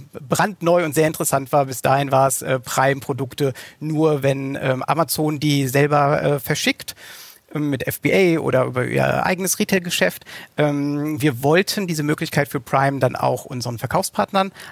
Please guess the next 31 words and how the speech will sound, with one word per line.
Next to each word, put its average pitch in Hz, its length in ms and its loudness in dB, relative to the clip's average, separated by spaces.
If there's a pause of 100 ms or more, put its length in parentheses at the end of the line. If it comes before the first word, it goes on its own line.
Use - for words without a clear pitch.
aufmachen. 185 600 -2 (340)
Ganz 147 220 0
kleines 135 320 0
Team, 269 360 0
das - 220 0
in 143 240 -4
Berlin, 202 500 0
ähm, 185 400 -2
gegründet 202 460 -4
worden 214 220 2
ist. - 260 -2 (320)
Das 156 200 0
fand 170 220 0
ich 160 100 -2
eine 147 100 2
sehr, 139 160 2
sehr 135 100 0
spannende 127 280 0
Herausforderung. 127 440 -2
Ich 131 80 -2
fand's 160 160 2
immer 175 140 2
spannend, 151 280 0
was 127 140 0
Neues 139 280 0
aufzubauen, 127 580 0
etwas, 127 320 2 (220)
etwas 139 220 2
Neues 147 260 2
zu - 120 -4
kreieren. 143 560 0